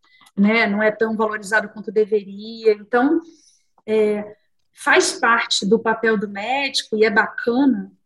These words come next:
na indústria ele entender que ele continua salvando vida.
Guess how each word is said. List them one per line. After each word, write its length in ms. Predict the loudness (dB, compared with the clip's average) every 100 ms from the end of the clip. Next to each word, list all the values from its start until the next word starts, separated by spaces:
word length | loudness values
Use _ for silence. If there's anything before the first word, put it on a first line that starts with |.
| _
na 180 | 0 2
indústria 580 | 2 2 2 0 2 2
ele 140 | 4
entender 460 | 2 2 0 2 0
que 100 | 0
ele 100 | -2
continua 1000 | 2 2 2 2 2 2 0 0 -2 -10 _ _
salvando 420 | 0 2 4 2 2
vida. 380 | 0 0 -4